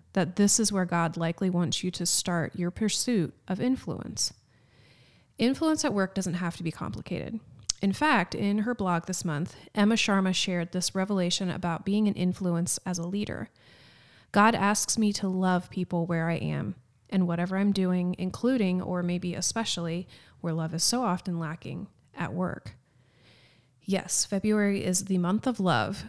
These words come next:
but Emma didn't pick that word for the sake of the holiday. Loving someone is one of the best ways to positively influence,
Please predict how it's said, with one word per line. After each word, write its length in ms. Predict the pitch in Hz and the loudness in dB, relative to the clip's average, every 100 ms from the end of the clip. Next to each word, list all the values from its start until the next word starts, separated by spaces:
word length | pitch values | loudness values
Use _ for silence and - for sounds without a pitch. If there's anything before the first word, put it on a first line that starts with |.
| - | -2
but 260 | 208 185 - | 2 2 2
Emma 220 | 220 269 | 2 2
didn't 260 | 277 269 240 | 2 0 0
pick 240 | - 214 | -4 -2
that 160 | 196 185 | -2 0
word 280 | 180 160 | 0 -2
for 80 | - | -4
the 80 | 180 | -4
sake 240 | - 165 | -2 -4
of 80 | 175 | -6
the 80 | 165 | -8
holiday. 480 | 170 117 - 107 202 - - _ - - | -6 -4 -4 -6 -8 -12 -20 _ -20 -6
Loving 400 | 202 208 208 269 | 2 4 4 2
someone 460 | 262 196 185 180 175 | 2 0 2 2 0
is 260 | - 180 | 0 0
one 160 | 185 180 | 0 0
of 120 | 180 | 0
the 60 | 180 | -2
best 380 | 180 202 - | 0 0 0
ways 300 | 202 175 170 - | 0 0 0 -2
to 100 | - | -4
positively 720 | - - 202 226 247 233 220 | -10 -6 -4 -2 -4 -2 -2
influence, 760 | 175 175 - 165 151 - - | -2 -2 -2 -4 -4 -2 -4